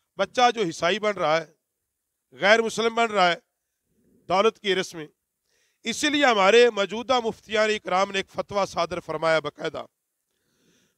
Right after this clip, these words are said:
फरमाया कि ऐसा अब ना करें। अब कोई आदमी यह कहता है कि मैं मुसलमान होना चाहता, अब कितने केस मैं जानता हूँ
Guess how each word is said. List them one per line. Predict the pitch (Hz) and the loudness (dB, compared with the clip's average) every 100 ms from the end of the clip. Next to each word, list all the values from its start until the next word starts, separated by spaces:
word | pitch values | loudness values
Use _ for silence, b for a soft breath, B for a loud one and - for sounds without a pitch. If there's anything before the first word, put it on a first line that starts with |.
| - | -6
फरमाया | 202 240 247 | 0 2 0
कि | 233 - _ - | -4 -12 _ 0
ऐसा | 220 214 262 262 240 | 2 2 2 4 4
अब | 262 226 | 2 0
ना | 233 | -4
करें। | 190 147 107 _ _ _ _ _ _ _ _ _ - | -4 -8 -10 _ _ _ _ _ _ _ _ _ 0
अब | 220 262 | 2 2
कोई | 262 269 240 | 0 0 4
आदमी | 226 233 247 | 4 0 -6
यह | 233 | -4
कहता | 220 240 240 233 214 | -2 -6 -2 2 4
है | 208 | 4
कि | - 220 | 0 -8
मैं | 220 | -6
मुसलमान | 220 214 220 226 214 | -6 -4 0 0 0
होना | 170 | -2
चाहता, | 160 180 220 | -4 0 0
अब | 240 | 0
कितने | 254 - 269 254 | -4 -6 -4 -2
केस | - 220 - - - | -2 -4 -4 -14 -12
मैं | 165 202 | -4 -2
जानता | 196 190 180 185 | 0 0 -2 -10
हूँ | 180 | -10